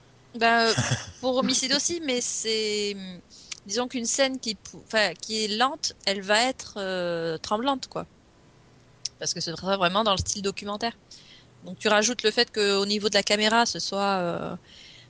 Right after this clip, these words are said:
Speaker 1: euh, enfin, ce, ce soit, ce soit pas un, un rendu visuel, euh, comme dans une autre série, c'est sûr que ça peut, euh, perturber un petit peu l'estomac.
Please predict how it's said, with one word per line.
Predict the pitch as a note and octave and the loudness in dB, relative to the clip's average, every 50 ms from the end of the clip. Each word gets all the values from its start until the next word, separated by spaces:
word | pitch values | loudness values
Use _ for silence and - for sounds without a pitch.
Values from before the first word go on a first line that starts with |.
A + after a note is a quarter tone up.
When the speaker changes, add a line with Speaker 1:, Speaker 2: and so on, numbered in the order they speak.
| - - - | -6 -2 0
Speaker 1:
euh, | F3+ F3 E3+ E3+ E3 E3 D#3+ D#3+ D#3 - - - - - | 2 2 2 2 2 2 0 0 -2 -4 -8 -10 -14 -16
enfin, | - - F3 F3 | -6 -2 0 2
ce, | F3+ - - - | 2 0 -2 -4
ce | - - - - F3 | -6 -8 -6 -6 -4
soit, | - - F3 F3 - - - _ _ - - - - | -2 -2 -2 -2 -4 -12 -20 _ _ -20 -16 -10 -6
ce | - - - | -4 -2 0
soit | - - G3 | 2 2 2
pas | - - A3+ A3+ A3 A3 G#3+ G3+ F#3 F3 E3+ | 4 4 4 4 6 6 4 4 4 2 0
un, | - - | 0 0
un | - E3+ E3 | 0 0 0
rendu | E3+ F#3+ G3 G3+ G#3+ A3 | 0 0 -2 -2 -2 -4
visuel, | G#3 G#3+ A3 G#3+ G#3 G#3+ A#3 A3+ A3 G#3+ G#3 F#3 | -2 -2 -2 0 2 4 4 4 4 2 0 -2
euh, | F3 E3+ F3 F3 E3+ F3 F3 - - - - - - - - _ - - - - - | -2 -4 -4 -6 -8 -8 -10 -10 -12 -12 -14 -16 -18 -20 -20 _ -20 -14 -10 -6 -2
comme | - G#3 G3+ | -2 0 2
dans | G3+ G3 | 2 0
une | G3 F#3+ F#3+ | 0 2 0
autre | F#3 F3+ - | 0 2 2
série, | - G3+ G#3 C#4 D4+ | 2 2 4 4 2
c'est | D4 - F3 | 2 0 -2
sûr | - - A#3 A#3 | -2 -2 -2 -2
que | - | -2
ça | - F3+ D#3+ | -2 -2 -4
peut, | - - F3+ F#3 F#3+ F#3 | -4 -4 -6 -4 -4 -2
euh, | E3 D#3 D#3+ | -4 -4 -6
perturber | - - F3 - - - E3+ E3+ F3+ F#3 | -6 -8 -8 -6 -6 -6 -6 -6 -4 -4
un | F3+ E3+ | -4 -4
petit | E3 - - | -6 -8 -10
peu | F3+ - F#3 | -8 -8 -6
l'estomac. | F3+ F3 - - G3+ G3 F3+ | -6 -6 -6 -6 -6 -8 -8